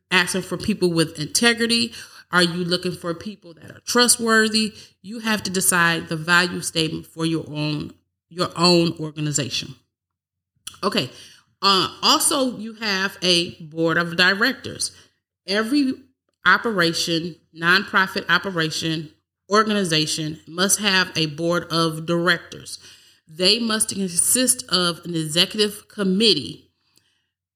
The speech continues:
In the state of Michigan, you have to have at least three board members. Those board members can fulfill the three major roles in your nonprofit, which makes your governance team.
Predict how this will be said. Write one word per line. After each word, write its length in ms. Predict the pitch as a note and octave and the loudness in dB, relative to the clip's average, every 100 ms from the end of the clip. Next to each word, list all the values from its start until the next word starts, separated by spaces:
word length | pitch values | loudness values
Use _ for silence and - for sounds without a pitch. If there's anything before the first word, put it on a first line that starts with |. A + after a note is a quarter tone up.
| _ | _
In 240 | F#3+ A#3+ C#4 | 2 4 4
the 100 | C4+ | 2
state 300 | - A3+ A3+ | 2 2 2
of 100 | G#3 | 2
Michigan, 680 | G#3 A3+ - F#3 E3+ E3+ | 2 2 0 0 0 0
you 220 | E3 F#3+ F#3+ _ | -6 -14 -20 _
have 320 | - G#3+ A3 - | 2 2 2 -4
to 60 | |
have 300 | F#3+ G3 F3+ | -6 -4 -4
at 100 | E3+ | -4
least 420 | F3 F#3 F3 - - | -2 -4 -4 -4 0
three 260 | G#3 A3 | 2 2
board 400 | F#3 F#3+ F#3 F#3 | 2 2 2 2
members. 560 | F#3 F3+ D#3 - - - - _ _ _ | 2 2 2 -4 -10 -10 -14 _ _ _
Those 400 | D#3 F#3 A3 A3 | 0 4 4 2
board 340 | - G#3+ A3 | 2 2 2
members 440 | G#3 A3 G3+ F#3+ - | 2 2 2 -2 -2
can 220 | - F#3+ | 0 0
fulfill 580 | F#3 F3 - G#3 G3 F#3 | 0 -10 -6 0 2 2
the 120 | E3+ | -2
three 320 | E3 F3+ A3 | -4 -2 0
major 380 | G#3+ G3 G3 F#3+ | 2 2 2 -2
roles 760 | F#3 F#3 F3 E3+ E3 E3+ - _ | -2 -2 0 -2 -2 -6 -8 _
in 420 | F#3+ G3 G3 F#3+ F#3+ | 0 2 2 2 -2
your 540 | - F3 F3+ F3 F3 | -6 -8 -6 -4 -4
nonprofit, 1500 | F3 E3+ E3+ E3+ F3 F3+ - _ _ _ _ F3+ E3 - D#3+ - - _ _ | 0 4 4 4 0 -4 -16 _ _ _ _ 2 2 -2 -4 -4 -20 _ _
which 240 | E3+ - | -6 -4
makes 420 | E3+ F#3+ F#3 - | -2 0 0 0
your 180 | F3 F3 | -2 -2
governance 640 | D#3+ E3+ F3+ F3+ F3+ - - | 0 0 2 2 0 -2 -6
team. 580 | A3+ G3 D#3+ B2+ - | 0 2 2 -2 -10